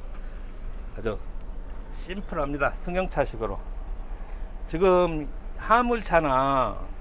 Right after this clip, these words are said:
버스나 보면은 이, 거의 이, 이, 이,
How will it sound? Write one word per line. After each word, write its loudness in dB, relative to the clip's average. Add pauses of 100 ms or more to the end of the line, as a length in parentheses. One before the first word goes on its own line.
(140)
버스나 6
보면은 4 (1300)
이, -6 (160)
거의 4
이, 0 (200)
이, -6 (240)
이, -6